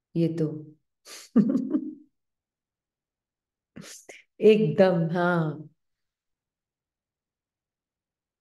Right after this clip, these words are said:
उल्टा है। इसलिए बाबा बोलते हैं, "मेरे साथ काम करो", क्योंकि बाबा को पता है ये सबसे गहरी नींद में है। <laughs>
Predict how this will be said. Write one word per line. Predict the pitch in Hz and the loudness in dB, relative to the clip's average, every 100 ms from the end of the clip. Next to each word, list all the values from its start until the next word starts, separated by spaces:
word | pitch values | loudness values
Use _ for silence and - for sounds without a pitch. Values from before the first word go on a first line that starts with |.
| - | 2
उल्टा | 233 240 240 226 | 4 6 6 4
है। | 180 156 - - _ _ _ _ _ _ _ - | 4 0 -6 -18 _ _ _ _ _ _ _ -2
इसलिए | 214 220 254 | 0 4 6
बाबा | 208 208 202 247 | 6 6 6 8
बोलते | 254 254 | 8 8
हैं, | 285 | 6
"मेरे | 247 208 208 214 | 6 8 8 8
साथ | 214 208 214 | 4 0 -2
काम | 202 202 196 | -2 -2 0
करो", | 202 196 202 - _ _ - | -2 -2 -6 -14 _ _ 0
क्योंकि | 214 | 4
बाबा | 202 190 233 | 6 6 6
को | 226 | 4
पता | 233 226 | 2 2
है | 214 | 2
ये | 208 | 2
सबसे | - - 254 | -2 -2 -4
गहरी | 165 185 185 220 | 0 2 2 2
नींद | 202 190 170 | 0 0 -2
में | 165 | -6
है। | 151 143 - _ _ 294 | -8 -14 -20 _ _ -2
<laughs> | - 302 - - | 0 -2 -4 -10